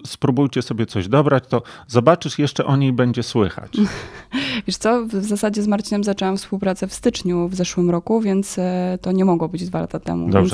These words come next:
Speaker 2: to
Speaker 1: półtora roku. To, to
Speaker 2: Tak,
Speaker 1: wiesz,
Speaker 2: tak.
Speaker 1: m, czas się u mnie zakrzywia. Rzeczywiście, to, e,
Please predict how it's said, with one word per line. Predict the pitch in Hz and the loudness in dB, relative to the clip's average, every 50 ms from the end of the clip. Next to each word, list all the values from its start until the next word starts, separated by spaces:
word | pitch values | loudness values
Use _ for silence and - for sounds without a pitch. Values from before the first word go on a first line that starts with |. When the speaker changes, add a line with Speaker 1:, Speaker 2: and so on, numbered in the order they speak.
| 90 - | 0 0
Speaker 2:
to | - | -2
Speaker 1:
półtora | 90 87 107 95 98 90 82 | -2 -2 -2 -2 -2 -2 -4
roku. | 87 - - - - - - - - - | -6 -8 -12 -16 -20 -20 -20 -20 -18 -14
To, | 107 | -8
to | 95 | -4
Speaker 2:
Tak, | - 175 - - | 0 0 0 2
Speaker 1:
wiesz, | - 101 95 - | 2 0 0 0
Speaker 2:
tak. | - 180 170 185 - | 0 -2 -2 -4 -4
Speaker 1:
m, | 214 - - 202 226 208 202 202 - - - 107 104 104 107 - - | -4 0 0 0 4 6 6 4 4 2 -4 -6 -6 -6 -8 -6 -4
czas | - 117 120 | -2 0 0
się | 269 262 - 107 | 2 2 2 2
u | 98 | 2
mnie | 95 98 95 92 | 2 2 0 0
zakrzywia. | 90 104 98 - - - 98 80 85 - - - - - - - | 0 -2 -2 -2 -2 0 0 0 -2 -4 -8 -14 -18 -18 -18 -10
Rzeczywiście, | - - 170 - 226 208 135 90 - - 92 87 | -8 -8 -6 -4 -2 0 0 -2 -2 -6 -8 -8
to, | - - 101 101 104 107 101 - - _ _ _ _ _ _ _ _ | -6 -4 -4 -4 -4 -6 -8 -10 -14 _ _ _ _ _ _ _ _
e, | - 101 95 98 95 95 95 95 92 101 101 | -4 -2 -2 -2 -2 -2 -4 -6 -6 -8 -10